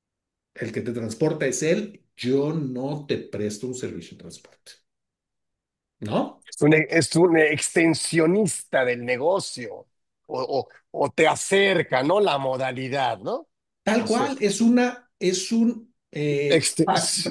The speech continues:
Speaker 1: vamos a decirlo, a ver si te gusta, es un facilitador de esta
Speaker 2: Es un
Speaker 1: operación.
Speaker 2: facilitador, eh, eh,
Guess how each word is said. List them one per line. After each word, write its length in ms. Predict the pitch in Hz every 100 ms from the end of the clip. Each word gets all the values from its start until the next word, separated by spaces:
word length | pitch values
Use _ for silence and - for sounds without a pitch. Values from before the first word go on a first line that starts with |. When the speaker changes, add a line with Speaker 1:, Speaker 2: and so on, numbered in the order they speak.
| -
Speaker 1:
vamos 200 | 214 220
a 40 |
decirlo, 440 | 185 208 185 - - - -
a 80 | 156
ver 80 | 170
si 60 | 175
te 60 |
gusta, 260 | 160 147 - -
es 160 | 160
un 320 | 202 208 - -
facilitador 1300 | - 165 135 - 165 139 135 135 123 139 139 135
de 280 | 127 113 107
esta 240 | 107 156
Speaker 2:
Es 140 | - -
un 160 | 151
Speaker 1:
operación. 0 |
Speaker 2:
facilitador, 1080 | 117 156 135 156 135 127 147 139 147 160 165 _ _ _ _ _ _ _ _ _ _
eh, 260 | - - _ _ -
eh, 680 | - 139 131 - - 147